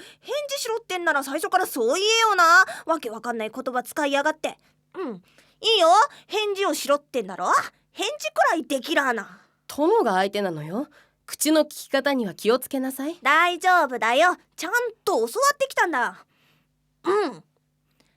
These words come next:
Speaker 1: お殿様にござり立てまつりましょうか。私めはお霧さめおまりさ様と申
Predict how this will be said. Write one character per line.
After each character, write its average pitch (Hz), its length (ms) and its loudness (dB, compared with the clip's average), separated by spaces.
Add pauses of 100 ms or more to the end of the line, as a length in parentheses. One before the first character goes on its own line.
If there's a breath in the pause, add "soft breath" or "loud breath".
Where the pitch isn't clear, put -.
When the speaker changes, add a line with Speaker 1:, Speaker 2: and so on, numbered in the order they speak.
(760)
Speaker 1:
お 294 80 4
殿 - 60 -6 (260)
様 440 380 2
に - 100 -14 (220)
ご 311 240 -2 (240)
ざ 339 160 2
り 339 200 -2
立 311 180 -6
て 370 100 -4
ま 392 160 2
つ 381 80 -12 (180)
り 392 140 2
ま 392 160 2
し - 100 -4
ょ 415 120 2
う - 60 -4
か。 359 280 4 (400 soft breath)
私 370 840 -2 (100)
め 311 320 -2
は 349 240 2 (300 loud breath)
お 294 140 -2
霧 415 280 -2
さ 370 140 2
め 359 320 2
お 220 100 -4
ま 254 140 0
り 453 160 2 (100)
さ 403 580 0
様 302 280 2
と 370 180 0
申 320 260 0